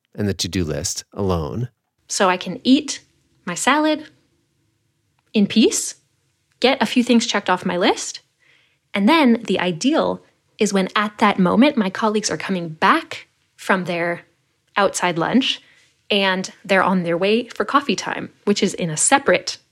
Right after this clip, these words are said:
Speaker 2: spot and a separate place. And so I'll join them for the second half. So it's easy for me to say that I love my productive lunch,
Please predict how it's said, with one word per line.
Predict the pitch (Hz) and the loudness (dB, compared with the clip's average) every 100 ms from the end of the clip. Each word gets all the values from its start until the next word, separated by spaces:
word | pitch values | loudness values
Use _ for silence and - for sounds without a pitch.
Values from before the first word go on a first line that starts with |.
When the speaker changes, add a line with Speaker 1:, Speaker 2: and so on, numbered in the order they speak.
| _ | _
Speaker 2:
spot | - - 165 - - - | -12 -4 -2 -2 -6 -4
and | 196 | -2
a | 170 | -2
separate | - 202 185 - - - | -2 0 0 -2 -8 -6
place. | - - - - _ _ - _ _ - | -6 -4 -6 -8 _ _ -20 _ _ -6
And | 196 185 | -2 -2
so | - 185 170 - - _ - | -2 -2 0 -2 -6 _ -2
I'll | 190 | 0
join | 190 190 190 | 2 0 0
them | 202 220 | 0 0
for | 220 233 226 | 0 2 2
the | 254 269 277 - | 2 0 -2 -8
second | - 370 - | -8 -6 -6
half. | - - - - _ _ _ - | -6 -6 -10 -20 _ _ _ -6
So | - | 0
it's | 226 - | 0 2
easy | 254 247 | 0 2
for | 262 | 2
me | 262 | 2
to | 247 | 2
say | 240 240 | 0 0
that | 214 | 0
I | |
love | 185 196 220 | 2 2 2
my | 214 | 0
productive | 196 180 190 | 0 -2 -4
lunch, | 170 165 240 - | -2 0 0 -2